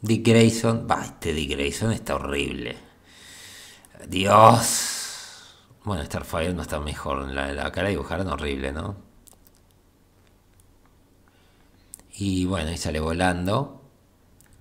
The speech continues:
Ay, Dios, ¿qué se hizo en el pelo? Esto no es naranja, pará. Esto no es naranja. Dios mío.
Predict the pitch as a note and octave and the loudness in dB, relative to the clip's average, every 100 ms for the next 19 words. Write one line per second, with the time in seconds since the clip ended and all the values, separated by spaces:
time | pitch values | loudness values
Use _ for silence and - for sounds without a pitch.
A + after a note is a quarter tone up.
0 | _ _ _ - A2+ A#2+ B2+ G#2+ F2+ E2+ | _ _ _ -4 -2 0 0 0 -2 -4
1 | E2 E2+ F2 - - - - - E2 - | -2 -4 -6 -8 -12 -14 -18 -12 -10 -8
2 | - D#2 - D#2 D2 C#2+ D2 D2+ D2+ - | -8 -8 -8 -10 -10 -10 -10 -12 -14 -12
3 | - - - - - - - - - - | -12 -12 -14 -16 -14 -14 -16 -16 -14 -10
4 | - C3+ D2 C#2+ D2+ D2+ C#2 - C#2+ - | -2 -2 -2 -4 -8 -8 -10 -14 -14 -16
5 | - - D2 - - _ - - - _ | -14 -12 -12 -16 -20 _ -20 -20 -20 _
6 | - - - - - - - - - E2 | -20 -20 -20 -20 -20 -20 -16 -14 -8 -8
7 | C#2+ - C#2+ - - - - _ - - | -8 -10 -10 -10 -12 -20 -20 _ -20 -20
8 | - - - - - D#2+ F2+ F2+ D2+ - | -20 -20 -20 -20 -18 -14 -6 -6 -6 -12
9 | D#2 - - - | -16 -16 -18 -20